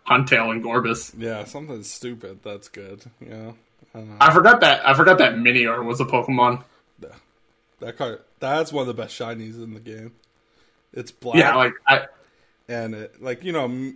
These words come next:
Speaker 2: Meteor in the game can be a bunch of different colors.
Speaker 1: Oh,
Speaker 2: Um,
Speaker 1: it can?
Speaker 2: yeah, like,
Speaker 1: Oh, okay.
Speaker 2: naturally can be, like, four or five different colors, but its shiny version, it's black,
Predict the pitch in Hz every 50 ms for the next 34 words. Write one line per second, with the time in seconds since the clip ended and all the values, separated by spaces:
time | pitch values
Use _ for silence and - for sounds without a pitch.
0 | - 156 165 170 160 156 147 147 143 139 131 131 131 127 120 127 127 131 131 127
1 | - 123 120 123 120 117 110 113 120 120 120 - 120 120 117 123 113 113 120 110
2 | 113 123 135 135 - _ _ _ _ _ _ _ _ _ _ _ _ _ _ _
3 | _ _ _ _ _ _ _ _ _ - 156 160 160 - - 170 175 190 147 139
4 | - _ _ _ 135 131 120 117 107 - _ _ _ - 139 123 120 117 _ -
5 | 127 127 117 117 117 120 120 117 117 127 139 139 135 156 160 - - 175 160 165
6 | 160 151 151 - 151 131 139 139 139 135 131 131 127 127 120 117 117 - _ _
7 | _ - 127 123 123 123 120 - 127 117 117 117 120 120 123 117 117 123 117 123
8 | 131 143 139 - _ _ _ _ _ _ _ _ _ _ 131 123 110 110 - -
9 | 143 127 127 139 147 139 131 143 147 147 147 156 160 156 - 113 113 117 113 -
10 | 127 123 135 143 160 170 -